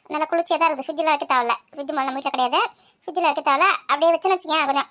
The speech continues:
ஆறுன மாதிரி வச்சாலே நல்லா இருக்கும். ஒரு வாரத்துக்கு தாங்கண்டி. சரி, சரி, நான் போய் ம-, மீனை கழுவி வந்துடுறேன். ஒரு பட்டம் மீன் வாங்கி வந்து வச்சுட்டோம், இது எப்படி க்ளீன் பண்ண போறோம் தெரியலையே. அது அண்ணன் வீட்டுக்காவது குத்துட்டு வந்திருக்கலாம். நீ வேணாம் வேணாம் சொல்லிச்சு. வேலை செய்யணும் முக்கால் அழுவா,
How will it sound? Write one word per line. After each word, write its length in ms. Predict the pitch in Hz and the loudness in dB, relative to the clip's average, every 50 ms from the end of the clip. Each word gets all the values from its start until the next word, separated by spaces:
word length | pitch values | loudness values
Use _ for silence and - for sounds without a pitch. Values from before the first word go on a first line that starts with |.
| - - | -2 -2
ஆறுன 180 | 339 349 359 339 320 | 0 0 0 0 0
மாதிரி 140 | 339 349 320 | 2 0 0
வச்சாலே 280 | 302 - 320 359 381 349 | 0 0 0 2 2 0
நல்லா 140 | 285 294 285 | 0 0 0
இருக்கும். 220 | 285 - - - - _ _ _ _ - | -2 -2 -6 -8 -12 _ _ _ _ -2
ஒரு 100 | 311 302 | 0 0
வாரத்துக்கு 280 | 302 311 - 359 - 311 | 2 2 0 -2 0 0
தாங்கண்டி. 300 | 311 311 302 285 294 330 - _ _ _ _ _ _ _ _ _ _ _ _ - | 0 0 0 -2 -2 -6 -6 _ _ _ _ _ _ _ _ _ _ _ _ -2
சரி, 140 | 370 330 | 0 2
சரி, 120 | 339 381 370 | 2 2 2
நான் 100 | 349 359 | 2 2
போய் 120 | 370 349 349 | 0 0 2
ம-, 220 | 330 330 330 339 | 2 2 2 2
மீனை 140 | 359 381 349 | 2 2 2
கழுவி 220 | 349 339 330 349 330 | 2 2 2 2 2
வந்துடுறேன். 280 | 311 320 330 302 285 - _ _ _ _ _ _ _ _ _ _ _ _ _ - 330 | 0 0 0 -2 -2 -6 _ _ _ _ _ _ _ _ _ _ _ _ _ -8 -6
ஒரு 80 | 349 349 | -6 -6
பட்டம் 200 | 349 - 349 359 381 | -4 -4 -2 -2 0
மீன் 160 | 427 427 359 | -2 -2 -2
வாங்கி 180 | 320 339 370 | -2 -2 -2
வந்து 140 | 330 311 294 | -2 -2 -6
வச்சுட்டோம், 280 | 285 - - - 381 427 | -8 -8 -6 -4 -4 -2
இது 120 | 339 311 294 | -2 -4 -6
எப்படி 140 | 285 349 359 - | -6 -6 -6 -6
க்ளீன் 200 | 339 339 330 320 | -6 -6 -4 -6
பண்ண 140 | 285 285 285 285 | -6 -6 -6 -6
போறோம் 200 | 285 311 349 359 | -6 -6 -6 -8
தெரியலையே. 300 | 330 320 320 339 370 427 494 403 _ _ _ _ _ _ _ _ _ _ _ - | -8 -8 -6 -4 -2 -2 -4 -4 _ _ _ _ _ _ _ _ _ _ _ -10
அது 100 | 320 320 311 | -8 -6 -4
அண்ணன் 180 | 294 320 370 392 | -4 -2 -2 -2
வீட்டுக்காவது 280 | 359 330 302 302 359 | -2 -2 -2 -4 -4
குத்துட்டு 220 | - 294 - - 269 | -6 -8 -12 -10 -12
வந்திருக்கலாம். 340 | 233 226 - 240 247 - _ _ _ _ _ _ _ _ _ _ _ - - | -10 -10 -8 -8 -10 -10 _ _ _ _ _ _ _ _ _ _ _ -14 -12
நீ 60 | 330 311 277 | -10 -8 -8
வேணாம் 180 | 262 247 247 247 | -6 -8 -8 -8
வேணாம் 180 | 240 247 269 | -10 -12 -12
சொல்லிச்சு. 260 | - 202 - - 302 - _ _ - - _ _ _ _ _ - | -14 -20 -20 -18 -18 -18 _ _ -20 -20 _ _ _ _ _ -6
வேலை 180 | 269 285 320 381 415 | -2 0 2 2 2
செய்யணும் 260 | 381 370 381 480 440 | 2 2 2 4 2
முக்கால் 320 | 359 339 - 349 359 392 392 | 2 2 2 0 2 4 4
அழுவா, 180 | 349 330 330 | 4 4 2